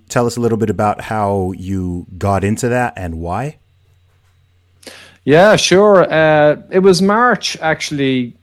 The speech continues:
Speaker 2: I had glanced at the Diamond Princess. I was kind of curious because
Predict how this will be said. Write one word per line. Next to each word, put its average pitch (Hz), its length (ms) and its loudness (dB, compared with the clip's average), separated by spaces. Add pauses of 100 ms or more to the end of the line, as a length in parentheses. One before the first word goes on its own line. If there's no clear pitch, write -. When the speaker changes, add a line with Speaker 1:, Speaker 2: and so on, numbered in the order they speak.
(120)
Speaker 2:
I 190 120 2
had 165 200 2
glanced 147 580 0
at 135 160 0
the 131 80 0
Diamond 127 500 0
Princess. 123 640 0
I 139 60 2
was 127 120 -4
kind 175 180 0
of 156 60 -2
curious 143 640 0
because 131 640 2